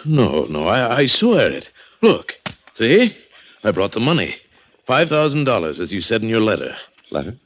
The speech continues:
Speaker 2: What letter?
Speaker 1: This one.
Speaker 2: Give it to me.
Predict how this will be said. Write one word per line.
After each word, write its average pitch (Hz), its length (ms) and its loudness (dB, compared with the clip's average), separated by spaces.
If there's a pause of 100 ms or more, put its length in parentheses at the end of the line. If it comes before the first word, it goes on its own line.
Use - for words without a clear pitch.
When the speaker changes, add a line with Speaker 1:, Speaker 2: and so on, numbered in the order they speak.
(100)
Speaker 2:
What 98 180 -4
letter? 67 340 -10 (500)
Speaker 1:
This 110 380 0
one. 107 320 -2 (800)
Speaker 2:
Give 85 120 0
it - 20 0
to 67 80 -6
me. 58 220 -8